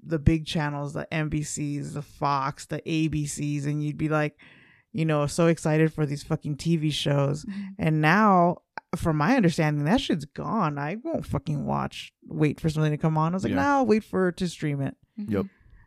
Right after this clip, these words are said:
Speaker 1: Um, it makes me wonder if kids are like that too now, 'cause at least for me, that's how my attention span has become. It's like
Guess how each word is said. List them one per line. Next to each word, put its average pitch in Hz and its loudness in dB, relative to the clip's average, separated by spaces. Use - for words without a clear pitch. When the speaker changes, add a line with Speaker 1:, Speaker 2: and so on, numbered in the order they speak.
Speaker 1:
Um, 151 0
it 185 2
makes 190 0
me 208 2
wonder 180 0
if 143 -4
kids 214 -2
are 175 2
like 147 0
that - -4
too 214 -2
now, 147 -6
'cause 156 -4
at 147 -4
least 190 0
for 156 2
me, 185 4
that's 160 2
how 170 0
my 151 -2
attention 165 -2
span 151 -2
has 147 -4
become. 147 -4
It's 143 -10
like 135 -2